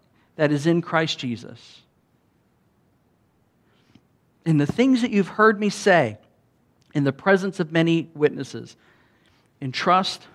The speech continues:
to reliable people who will also be qualified to teach others." The first thing he tells them, which is such a nice little mini lesson for us, is be strong in the grace of the Lord Jesus. Y'all, w-,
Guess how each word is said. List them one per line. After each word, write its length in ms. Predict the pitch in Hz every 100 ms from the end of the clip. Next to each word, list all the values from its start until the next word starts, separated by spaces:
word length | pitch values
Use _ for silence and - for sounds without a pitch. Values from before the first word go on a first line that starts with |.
| _
to 120 | -
reliable 500 | 147 139 139 135 139
people 420 | 143 143 131 120 117 _ _ _ _ _
who 140 | -
will 120 | 165 151
also 420 | 147 156 - 156
be 160 | 147
qualified 840 | 156 - 139 139 135 127 123 135 - _ _
to 120 | _ 135
teach 460 | - 139 131 - - -
others." 480 | 131 65 58 - - _ _ _ _ _ _ _ _ _
The 80 | 170
first 320 | 196 269 262
thing 140 | 226
he 80 | 185
tells 300 | 165 151 143
them, 200 | 147 160 - _ _ _ _ _
which 180 | 139 -
is 100 | 139
such 220 | 175 -
a 60 |
nice 340 | 139 139 139 -
little 200 | 139 120
mini 260 | 120 131
lesson 340 | 127 117 113 113
for 180 | 107 113
us, 280 | 120 - _ _ _ _ _ _ _ -
is 80 |
be 120 | 147 156
strong 560 | - - 165 175 175
in 80 | 143
the 80 | 131
grace 640 | 123 123 131 139 147 - - -
of 80 |
the 100 | 123
Lord 300 | 120 120 127
Jesus. 680 | 120 123 120 117 104 - - _ _ _ _ _ _ _ _ _ _ _ _ _ _
Y'all, 380 | 147 160 160 -
w-, 220 | 156 156